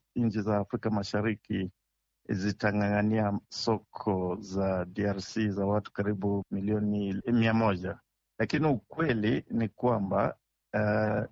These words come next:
D R C ikiingia na vile tunavyoona itakuja,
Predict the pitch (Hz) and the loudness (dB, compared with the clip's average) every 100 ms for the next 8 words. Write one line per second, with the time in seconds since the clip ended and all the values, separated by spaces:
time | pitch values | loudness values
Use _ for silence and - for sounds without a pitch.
0 | _ _ - 113 120 113 - 156 120 - | _ _ -8 0 2 2 -2 -2 -2 0
1 | 110 104 117 117 113 - 107 95 117 113 | 0 2 2 2 0 -4 -6 -2 0 -2
2 | - 107 101 107 113 110 107 - - 160 | -2 -2 0 0 0 0 -4 -10 -4 -2
3 | 113 87 | 0 -4